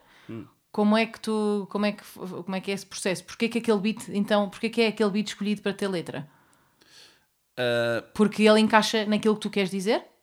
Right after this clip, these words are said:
Speaker 2: É isso?
Speaker 1: Por acaso, ah, posso dizer-te aqui uma coisa engraçada, que é, quando é para outros artistas, eles às vezes realmente levam a versão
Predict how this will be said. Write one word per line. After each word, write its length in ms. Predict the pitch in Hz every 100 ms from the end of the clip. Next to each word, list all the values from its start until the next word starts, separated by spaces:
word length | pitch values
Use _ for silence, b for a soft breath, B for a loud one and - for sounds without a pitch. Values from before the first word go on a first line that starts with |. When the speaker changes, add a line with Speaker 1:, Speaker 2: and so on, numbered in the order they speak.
| -
Speaker 2:
É 140 | 175
isso? 360 | 180 254 - - _
Speaker 1:
Por 80 | -
acaso, 300 | 147 226 196 185
ah, 80 |
posso 320 | 165 - 196 -
dizer-te 240 | 196 190
aqui 140 | -
uma 120 | 185 190
coisa 240 | 185 170
engraçada, 460 | 175 160 131 117 107
que 140 | 117
é, 20 |
quando 360 | - - 180 196
é 80 | 190
para 180 | 165
outros 320 | 156 185 185 170
artistas, 760 | 143 165 165 - 180 - - _ _ _ _ _
eles 240 | 156 165 151
às 140 | 160
vezes 200 | 170 127
realmente 420 | 139 160 165 - 135
levam 680 | 165 165 120 127 120 98 - _ _ _ _ -
a 80 |
versão 680 | 139 139 - 196 190 147